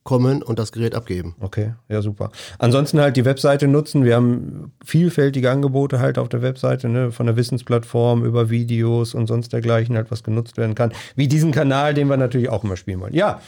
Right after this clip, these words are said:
Speaker 2: das sollte kurze als Zusatzfolge sein. Wie gehen wir mit den Herausforderungen um? Ähm, vielleicht nochmal so ein ganz kurzes persönliches Statement von euch halt. Ähm, Wolfgang, was sagst du den Leuten da draußen? Was möchtest du denn mitgeben, deinen Kunden und auch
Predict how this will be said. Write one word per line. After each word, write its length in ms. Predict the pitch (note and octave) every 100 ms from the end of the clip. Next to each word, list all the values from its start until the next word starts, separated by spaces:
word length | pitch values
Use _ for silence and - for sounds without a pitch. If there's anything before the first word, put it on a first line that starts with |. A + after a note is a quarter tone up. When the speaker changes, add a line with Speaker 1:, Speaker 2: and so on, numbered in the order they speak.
| - - - - - -
Speaker 2:
das 140 | C#3+ D3
sollte 240 | A3+ A3
kurze 500 | - B3+ B3+ B3 A3+
als 460 | G3 F3 F#3 F3 -
Zusatzfolge 800 | A#3 A#3 D#3+ D#3 E3+ D3+ D#3+
sein. 280 | D#3 E3+ F3
Wie 140 | E3 E3
gehen 200 | E3+ E3
wir 120 | E3
mit 160 | E3
den 100 | D#3+
Herausforderungen 800 | D3 C#3 F3 F3 E3+ D#3 C#3 B2+
um? 280 | C#3 F3 A#3+ - - - -
Ähm, 300 | D3+ D#3 D3+
vielleicht 240 | D#3+ D#3+
nochmal 240 | F3 D#3+ D3+
so 80 |
ein 400 | D3+ D3 C#3+ C#3
ganz 260 | D3 E3+ -
kurzes 540 | - F#3 F3+ D3+ -
persönliches 640 | - D3 C#3+ E3+ F#3 F3 C#3+
Statement 500 | D#3 E3+ F3+ F3+ E3+
von 200 | F3 E3
euch 340 | D3+ E3+ E3
halt. 320 | F3 E3+ D#3+
Ähm, 420 | - C#3+ C#3 C3 A#2
Wolfgang, 480 | - C#3+ - C#3 A#2+ - _ C#3 B2+ C#2
was 160 | C3+
sagst 180 | D3+ C#3
du 60 | C#3+
den 320 | C3+ C3 A#2
Leuten 340 | B2 C3 C3+
da 80 | B2+
draußen? 340 | A#2+ B2 B2+ C3
Was 80 | A#2
möchtest 220 | C3 C3
du 40 |
denn 100 | B2+
mitgeben, 400 | B2+ B2+ B2 A2+ A2
deinen 260 | G#2+ G2+
Kunden 340 | B2 B2+ B2 A2
und 160 | G#2
auch 240 | A2 G2+